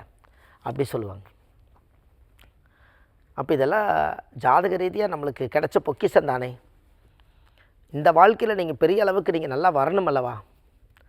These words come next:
அடுத்த லெவலுக்கு நீங்க நல்லா இருக்கணும் அல்லவா? உங்க வாழ்க்கையில பேரும் புகழும் மகிழ்ச்சியோட வாழணும் அல்லவா? இது எல்லாம் உங்க ஜாதகத்துல இருக்கக்கூடிய விதிவிலக்கே.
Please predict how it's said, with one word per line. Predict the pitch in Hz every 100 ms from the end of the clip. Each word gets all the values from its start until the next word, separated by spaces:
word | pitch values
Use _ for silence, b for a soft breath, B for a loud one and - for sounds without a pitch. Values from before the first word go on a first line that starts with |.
| b b b
அடுத்த | 139 233 262
லெவலுக்கு | 202 190 214 185
நீங்க | 165
நல்லா | 143 165 190
இருக்கணும் | 175 151
அல்லவா? | 127 117 117 101 _ _ _ _ _ b b b b
உங்க | 131 190 190
வாழ்க்கையில | 160 233 220 220
பேரும் | 185 170 208 208
புகழும் | 170 175 196 170
மகிழ்ச்சியோட | 165 202 202 190 165
வாழணும் | 139 185 175
அல்லவா? | 131 117 120 101 _ _ _ _ _ _ _ _ _ _ -
இது | 139 131
எல்லாம் | 135 185 208
உங்க | 208 143
ஜாதகத்துல | 120 127 165 156 156 143
இருக்கக்கூடிய | 131 127 127 135
விதிவிலக்கே. | 139 180 160 123 - 110